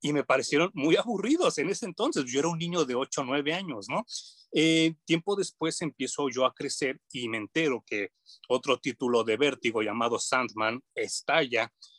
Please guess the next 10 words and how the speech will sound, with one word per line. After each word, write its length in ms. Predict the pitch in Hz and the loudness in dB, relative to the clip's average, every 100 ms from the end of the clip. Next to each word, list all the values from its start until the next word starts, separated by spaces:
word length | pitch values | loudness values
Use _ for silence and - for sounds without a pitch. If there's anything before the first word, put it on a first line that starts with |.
| _ | _
y 100 | - | -10
se 180 | - 123 | -4 -4
convierte 560 | 123 120 127 120 - 120 | -4 -2 -2 -2 -4 -2
como 260 | 110 110 | -2 -2
en 60 | 110 | -2
casi, 340 | 139 139 135 | 0 0 -2
casi 520 | - 131 131 143 127 113 | -2 -2 0 -2 -2 -2
el, 480 | 101 101 101 98 - _ - - _ _ _ | -2 -2 -4 -6 -10 _ -16 -16 _ _ _
el 220 | 113 117 | -2 0
pináculo 720 | - 147 208 - 151 139 147 | 2 4 2 4 6 6 6